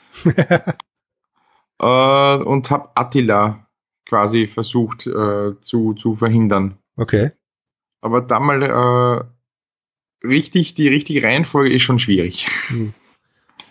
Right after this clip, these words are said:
Speaker 1: Ich war bei, überleg gerade, ich hab, f-, doch, At-, ja, ja, doch, doch, doch, das war Attila, oder mit den Feuerwerkskörpern.
Speaker 2: Genau.
Speaker 1: Oder? Ja, ja, mein Gott, das war,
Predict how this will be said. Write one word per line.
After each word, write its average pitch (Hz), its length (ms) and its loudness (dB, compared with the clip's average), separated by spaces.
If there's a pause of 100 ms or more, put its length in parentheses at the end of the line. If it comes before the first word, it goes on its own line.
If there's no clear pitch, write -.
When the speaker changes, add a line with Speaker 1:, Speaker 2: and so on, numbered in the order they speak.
(260)
Speaker 1:
Ich - 320 -8
war 104 240 0
bei, 98 800 0 (580)
überleg 90 320 -2
gerade, 82 260 0
ich 82 140 -6
hab, 113 120 -10
f-, - 460 -16 (140)
doch, - 180 -2
At-, - 260 -6
ja, 113 240 4
ja, 110 140 4
doch, 107 140 0
doch, - 160 -2
doch, - 160 -2
das 107 200 -2
war 113 140 2
Attila, 92 380 0
oder 120 200 0
mit 110 140 0
den 110 100 2
Feuerwerkskörpern. 95 880 0 (1400)
Speaker 2:
Genau. 135 160 2
Speaker 1:
Oder? 160 240 -4 (100)
Ja, 110 300 2
ja, 110 240 0 (320)
mein 80 340 0
Gott, - 300 -4
das - 240 0
war, - 220 -4